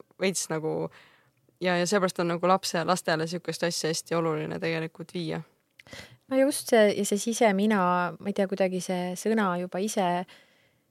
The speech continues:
Speaker 2: on nii minu jaoks vähemalt loomulikult tähendusrikas või sügav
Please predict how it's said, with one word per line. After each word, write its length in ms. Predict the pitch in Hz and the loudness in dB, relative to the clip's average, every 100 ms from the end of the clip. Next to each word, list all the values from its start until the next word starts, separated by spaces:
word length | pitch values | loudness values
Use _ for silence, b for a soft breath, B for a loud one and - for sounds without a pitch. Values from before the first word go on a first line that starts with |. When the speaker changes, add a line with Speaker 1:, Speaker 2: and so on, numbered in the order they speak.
| _ | _
Speaker 2:
on 180 | 202 190 | -2 0
nii 320 | 185 175 175 - | 0 0 -4 -2
minu 320 | 214 214 160 | 2 4 4
jaoks 300 | 151 160 - | 4 0 -4
vähemalt 340 | 165 170 - | -6 -6 -6
loomulikult 380 | 190 185 208 - | -4 -4 -4 2
tähendusrikas 800 | 190 185 175 170 175 - 165 - | 2 2 0 -2 -4 -2 -4 -4
või 200 | 180 165 175 | -6 -6 -2
sügav 500 | 214 202 160 175 | -2 2 0 0